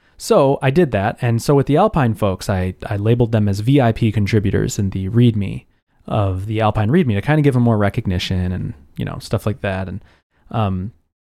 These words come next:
but here's an interesting thing. What happens when other people emerge as really helpful in the repository?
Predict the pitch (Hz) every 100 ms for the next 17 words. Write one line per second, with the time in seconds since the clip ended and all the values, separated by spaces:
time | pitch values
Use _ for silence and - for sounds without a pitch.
0 | _ _ - 156 196 165 - - - 196
1 | 160 151 135 - 110 101 - - - _
2 | - 143 214 254 247 123 101 - - _
3 | _ _ _ 131 120 117 - 151 196 226
4 | - 107 104 98 104 104 98 92 - 120
5 | 101 95 98 - _ _ 131 127 117 101
6 | 101 110 95 92 92 - 117 - - -